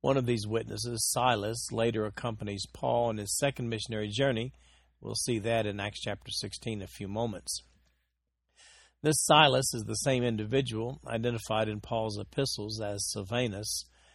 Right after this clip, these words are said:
in Second Corinthians chapter one, verse nineteen, First Thessalonians one one, Second Thessalonians one one, and First Peter chapter five, verse twelve. Their first stop is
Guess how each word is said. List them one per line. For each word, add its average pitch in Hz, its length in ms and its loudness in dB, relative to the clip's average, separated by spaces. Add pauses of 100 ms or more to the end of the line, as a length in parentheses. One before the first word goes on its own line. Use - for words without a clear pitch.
(260)
in 104 160 -6
Second 107 400 -4
Corinthians 104 420 -8
chapter 107 300 -6
one, 107 380 -6
verse 101 240 -6
nineteen, 107 720 -6 (800)
First 117 300 -4
Thessalonians 107 460 -4
one 101 300 -6
one, 113 480 -2
Second 143 360 0
Thessalonians 120 500 -2
one 101 240 -6
one, 98 320 -8
and 101 180 -8
First 104 260 -8
Peter 104 220 -6
chapter 104 300 -8
five, 101 460 -6
verse 98 300 -10
twelve. 135 440 2 (960)
Their 135 200 2
first 139 260 4
stop 151 340 6
is 117 160 -4